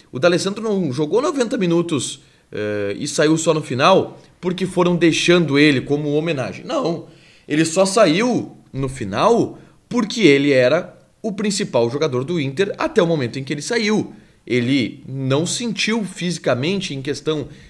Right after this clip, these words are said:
de intensidade, a partida. Jogou muito o D'Alessandro, foi o melhor jogador do Internacional. Era o cara que conectava a maioria das jogadas ofensivas. Além do D'Alessandro, eu vou fazer outros destaques individuais aqui.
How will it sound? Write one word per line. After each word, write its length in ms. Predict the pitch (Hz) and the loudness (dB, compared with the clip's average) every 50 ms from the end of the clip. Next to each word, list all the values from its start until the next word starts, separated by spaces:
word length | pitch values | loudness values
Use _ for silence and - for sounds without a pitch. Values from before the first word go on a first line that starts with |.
| - - | -20 -14
de 200 | 113 127 156 160 | -8 -6 -4 -2
intensidade, 1000 | 175 170 175 170 156 156 - - 139 113 107 131 156 185 196 156 131 147 - - - - - - - - | -4 -4 -4 -4 -6 -6 -6 -8 -8 -2 0 2 4 4 2 0 -2 -6 -8 -10 -14 -20 -20 -20 -8 -8
a 80 | 131 | -6
partida. 640 | 123 - 214 - - - 202 226 202 156 117 - - - - - _ _ _ _ | -2 -2 -2 -2 -2 -4 -4 -4 -2 -2 -2 -4 -4 -10 -18 -20 _ _ _ _
Jogou 260 | - 156 170 185 226 | -4 -2 0 0 0
muito 380 | 226 220 233 254 247 196 185 | 0 0 -2 -2 -2 -2 -4
o 20 | 151 | -2
D'Alessandro, 540 | - 131 120 107 101 - 98 92 90 90 90 | -2 -2 -2 -2 -6 -6 -8 -10 -10 -12 -12
foi 160 | - 117 127 | -10 -8 -8
o 40 | 151 | -6
melhor 220 | 160 151 165 185 | -4 -2 -2 -2
jogador 340 | 185 190 190 175 165 180 175 | -2 -4 -6 -4 -4 -4 -4
do 60 | 175 | -6
Internacional. 840 | 175 175 185 180 180 180 175 180 196 175 147 151 151 131 - - - - - _ _ - | -6 -6 -6 -6 -6 -8 -6 -6 -4 -2 -2 -2 -2 -2 -4 -8 -16 -20 -20 _ _ -8
Era 180 | 104 120 143 165 | -4 -2 -2 -2
o 60 | 165 | -4
cara 300 | 170 160 151 160 170 170 | 0 2 2 2 2 0
que 120 | 175 - | -6 -8
conectava 880 | - 190 175 175 175 - - 160 160 180 185 151 127 104 - - - - - | -6 -4 -4 -4 -6 -2 0 2 2 2 2 0 -2 -4 -4 -6 -12 -10 -8
a 60 | 127 | -4
maioria 340 | 135 139 135 131 131 151 147 | -4 -2 -2 -2 -2 -2 -2
das 120 | 156 151 | -2 -2
jogadas 360 | 156 156 139 143 143 151 143 | -2 -2 -2 -2 -2 -2 -6
ofensivas. 720 | 156 - 190 170 156 - - 156 123 - - - - - _ _ _ - - - _ - - - - - - | -6 -6 -4 -6 -6 -4 -2 -2 -2 -2 -4 -12 -18 -20 _ _ _ -20 -20 -20 _ -20 -20 -20 -20 -2 2
Além 340 | 180 196 208 220 254 254 | 4 4 6 4 4 0
do 100 | 220 - | -2 -2
D'Alessandro, 640 | 170 185 165 143 123 - - 190 190 165 127 - - - - - | 0 2 2 2 0 2 0 0 0 0 -2 -4 -10 -18 -12 -10
eu 120 | 143 143 | -10 -10
vou 80 | 143 - | -8 -8
fazer 240 | 160 156 139 160 | -8 -6 -4 -4
outros 240 | 160 160 160 170 156 | -4 -4 -6 -10 -14
destaques 440 | 135 165 151 - 170 160 160 - - | -12 -14 -8 -6 -6 -6 -6 -6 -8
individuais 440 | 165 156 151 139 135 147 151 151 185 | -10 -10 -10 -6 -4 -4 -2 -2 -4
aqui. 300 | 175 180 - 107 85 | -6 -6 -8 -10 -10